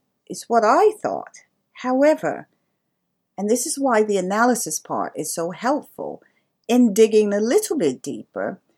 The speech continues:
this person was able to push forward in their life through times of pressure and stress. Now, many people are like that, and we can't say it's wrong or right. It just depends on how it affects the person. <laughs> So in actuality,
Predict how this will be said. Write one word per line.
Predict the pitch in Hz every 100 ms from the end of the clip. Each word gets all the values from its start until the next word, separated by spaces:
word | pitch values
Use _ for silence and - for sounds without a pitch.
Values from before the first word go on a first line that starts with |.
| _ -
this | 214 349 -
person | - 269 262 - 202 185
was | 185 -
able | 196 190 -
to | 185 -
push | - 226 208 - -
forward | 339 415 294 139 131 - -
in | 156 160
their | 226 311
life | 180 123 87 143 _
through | 202 226
times | 226 175 170 165 175 165 -
of | 147 160 156 _ _ _
pressure | - 185 - - 120 -
and | 143 -
stress. | - - 73 - - - _ _ _ _ _ _ _ _ _ _ _ _ _ -
Now, | 254 247 240
many | 220 269 359
people | 349 277 262 247
are | 233
like | 233 226 220 -
that, | - - _ - -
and | 214
we | 220 226
can't | - 247 285 262
say | - 220 151
it's | 143 147
wrong | 180 185 175
or | 160 160
right. | 147 123 110 135
It | - -
just | 180 190 -
depends | 214 180 151
on | 160 151
how | 143 143
it |
affects | 139 - 117 -
the | -
person. | - 131 - -
<laughs> |
So | - - 233
in | 208
actuality, | 262 392 - 220 - 220 - - 151 156